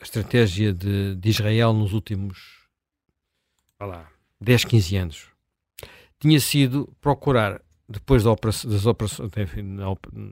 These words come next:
em, em Gaza, já houve pequenas guerras localizadas,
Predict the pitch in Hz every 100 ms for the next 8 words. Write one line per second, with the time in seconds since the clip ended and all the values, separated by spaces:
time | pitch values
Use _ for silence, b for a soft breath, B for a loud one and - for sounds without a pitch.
0 | 90 92 101 110 104 113 120 117 _ _
1 | _ _ 107 104 120 101 90 80 _ _
2 | _ _ _ _ _ - - 131 120 -
3 | - 135 120 98 101 98 104 101 117 120
4 | 151 185 196 -